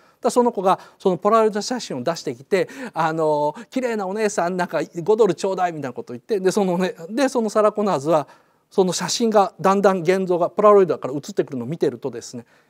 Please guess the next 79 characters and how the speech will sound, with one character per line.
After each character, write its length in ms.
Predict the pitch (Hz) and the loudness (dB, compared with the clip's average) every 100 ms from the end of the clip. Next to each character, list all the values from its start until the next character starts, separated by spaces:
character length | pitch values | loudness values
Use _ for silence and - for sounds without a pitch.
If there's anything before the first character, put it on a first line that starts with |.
| _ _ _ | _ _ _
な 120 | 160 165 | -8 -6
ん 40 | |
か 120 | - - | -8 -8
カ 180 | - 381 | 0 2
イ 100 | 285 | 2
ル 80 | |
っ 40 | 151 | 0
て 160 | - | -8
い 20 | 120 | -12
う 60 | |
で 100 | 110 | -12
す 100 | - | -14
ね、 100 | 127 | -12
未 180 | 123 254 | -2 0
来 180 | 320 196 | 2 0
か 80 | 139 | -4
ら 100 | 127 | -10
来 120 | - | -8
た 100 | 160 | -8
人 260 | - - | -6 -6
と 300 | 202 202 165 - _ | 0 0 0 -4 _
恋 300 | - 302 320 | -2 2 2
仲 260 | 302 294 269 | 0 -4 -4
に 140 | 254 | -2
な 140 | 247 | -4
っ 40 | 240 | -6
て、 360 | _ - 269 _ _ _ _ - | _ -10 -10 _ _ _ _ -6
で、 80 | 269 | -4
そ 140 | 269 | -2
い 60 | 254 | -2
つ 80 | 233 | -2
が 80 | |
死 160 | - 254 | -4 -2
ん 60 | 247 | 0
じ 60 | |
ゃ 40 | 226 | 0
う 60 | |
か 80 | 220 | 0
ら、 60 | 135 | -4
そ 140 | 151 | -4
う 20 | |
い-、 60 | 151 - _ _ _ 151 | -6 -10 _ _ _ -8
あ 80 | |
の、 240 | 143 139 139 | -4 -4 -4
サ 120 | 196 | -2
ラ・ 100 | 185 | -2
コ 80 | 185 | -2
ナ 80 | 143 | -6
ー 40 | |
ズ 60 | 113 | -8
そ 120 | 147 | -10
ん 20 | |
な 60 | - | -12
か-、 120 | - _ - 170 | -14 _ -12 -8
悲 100 | 175 | -8
し 140 | 160 | -8
い 20 | |
顔 160 | - 127 | -10 -10
し 40 | |
て 80 | 151 | -10
た 80 | 120 | -14
ん 80 | 113 | -16
で 60 | 110 | -18
す 100 | - | -18
け 80 | |
ど 80 | 120 | -18
も。 160 | 117 - _ _ _ | -18 -20 _ _ _
で、 80 | 175 | -8
こ 120 | 160 | -4
こ 20 | |
か 80 | 175 | -2
ら 60 | 165 | -2
未 120 | 185 | -2
来 100 | 151 | -2
の 60 | |
こ 80 | 123 | -6
と 80 | 120 | -12
を 40 | |
考 100 | - | -12